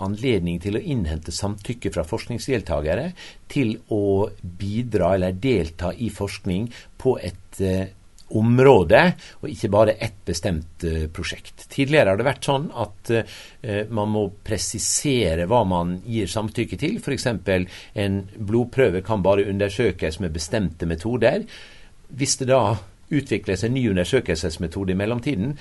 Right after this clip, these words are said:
så kan man faktisk etter dagens, eh, eller gårsdagens lovgivning da, ikke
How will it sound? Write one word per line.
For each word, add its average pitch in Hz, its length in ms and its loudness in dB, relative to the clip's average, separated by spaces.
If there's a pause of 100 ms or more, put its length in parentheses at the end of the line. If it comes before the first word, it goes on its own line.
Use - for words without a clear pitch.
(160)
så 113 120 -8
kan 139 100 -2
man 120 100 0
faktisk - 540 -6
etter - 200 -6
dagens, 90 760 0
eh, 92 380 2
eller 92 180 0
gårsdagens 85 720 -2
lovgivning 101 500 0
da, 139 140 2 (260)
ikke 107 400 0